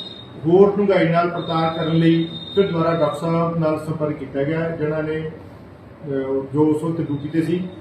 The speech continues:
ਜਿਨ੍ਹਾਂ ਨੇ ਕਿਹਾ ਕਿ ਉਹਨਾਂ ਨੇ ਸਾਡੇ ਕੋਲ ਮੁਲਾਜ਼ਾ ਕਰਾਇਆ ਹੀ ਨਹੀਂ, ਗਨ ਸ਼ਾਟ ਵਾਲੀ ਕੋਈ ਗੱਲਬਾਤ ਨਹੀਂ ਸੀਗੀ,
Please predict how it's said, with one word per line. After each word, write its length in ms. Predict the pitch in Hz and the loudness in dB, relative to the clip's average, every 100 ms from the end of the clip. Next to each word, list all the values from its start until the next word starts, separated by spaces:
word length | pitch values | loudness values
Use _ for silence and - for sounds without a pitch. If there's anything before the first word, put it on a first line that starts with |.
| - 147 | -8 -2
ਜਿਨ੍ਹਾਂ 260 | 170 180 | 0 2
ਨੇ 80 | 175 | 2
ਕਿਹਾ 200 | 156 165 - - - - | 2 0 -2 -6 -12 -4
ਕਿ 60 | |
ਉਹਨਾਂ 240 | 185 175 175 | -2 -2 -2
ਨੇ 140 | 180 | -2
ਸਾਡੇ 220 | 180 151 | -2 -2
ਕੋਲ 120 | 165 170 | 0 0
ਮੁਲਾਜ਼ਾ 320 | 151 165 180 | 0 0 0
ਕਰਾਇਆ 280 | 135 135 139 | -2 0 0
ਹੀ 60 | |
ਨਹੀਂ, 180 | 160 196 - - - 143 | 0 -4 -8 -14 -12 -2
ਗਨ 200 | 170 180 | 0 2
ਸ਼ਾਟ 120 | 185 | 0
ਵਾਲੀ 280 | 185 185 180 | 2 2 2
ਕੋਈ 140 | 180 | 2
ਗੱਲਬਾਤ 400 | 147 135 135 139 | 2 2 0 0
ਨਹੀਂ 120 | 160 165 | -2 -2
ਸੀਗੀ, 360 | 175 190 202 | 0 2 0